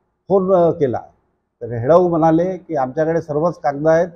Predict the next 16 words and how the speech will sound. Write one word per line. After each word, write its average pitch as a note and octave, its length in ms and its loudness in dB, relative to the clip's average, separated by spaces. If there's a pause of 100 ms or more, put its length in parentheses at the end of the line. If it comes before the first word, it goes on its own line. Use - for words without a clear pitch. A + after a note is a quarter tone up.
(420)
तुमच्या C#3+ 280 0
बोडीचं D#3 360 0
उत्खनन D#3 480 -2
करायचं D3 420 0
आहे E3+ 220 0 (500)
आणि C#3+ 220 0
म्हणून D#3+ 300 0
आम्ही D#3+ 200 0
हे D#3 140 -4
टाकलेलं D#3 500 0
आहे, E3+ 280 0
तुम्ही - 380 -8
त्यांना D3+ 280 -2
ते D#3 120 -4
करू D#3 300 -2
द्या. F3+ 220 0